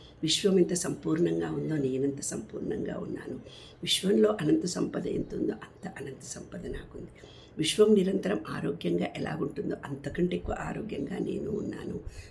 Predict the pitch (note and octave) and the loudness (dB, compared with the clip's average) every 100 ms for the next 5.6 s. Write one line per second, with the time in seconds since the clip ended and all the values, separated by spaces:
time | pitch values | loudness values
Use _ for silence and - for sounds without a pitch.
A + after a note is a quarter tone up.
0 | - D#3 - G3 G3+ F3 D3+ C#3+ E3+ D#3 | -6 -2 0 2 2 4 2 2 0 0
1 | C#3+ C3+ - D3+ D3 - - - - - | 0 -2 -4 -6 -8 -10 -10 -8 -8 -12
2 | - - - - - C#3+ D#3 E3+ E3+ - | -18 -10 -6 -6 -4 -2 0 0 0 -2
3 | - - C#3+ - C#3+ - - - - C#3+ | -4 -6 -8 -10 -12 -12 -20 -20 -8 -4
4 | C#3+ - - E3+ F2+ - - - - - | -2 0 2 4 4 2 2 -2 -4 -6
5 | - - - - - D#3 | -6 -6 -4 -4 -2 -4